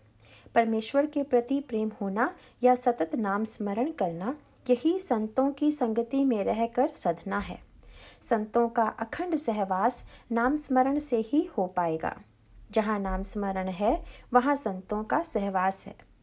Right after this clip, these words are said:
तुकाराम महाराज जैसे संत भी भगवान से, "मुझे तुम्हारा विस्मरण न हो," यही मांगते हैं।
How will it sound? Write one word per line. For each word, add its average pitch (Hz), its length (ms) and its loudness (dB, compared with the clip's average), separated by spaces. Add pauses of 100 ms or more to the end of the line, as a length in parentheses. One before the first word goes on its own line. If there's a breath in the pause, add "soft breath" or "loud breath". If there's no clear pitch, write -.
(380 soft breath)
तुकाराम 302 560 4
महाराज 214 500 2
जैसे 202 380 0
संत 202 340 -4
भी 214 240 -2
भगवान 240 480 -2
से, 196 400 -4 (400 soft breath)
"मुझे 254 300 2
तुम्हारा 240 520 2
विस्मरण 240 600 0
न 240 140 2
हो," 208 400 0 (120)
यही 226 280 2
मांगते 170 460 -4
हैं। 175 240 -10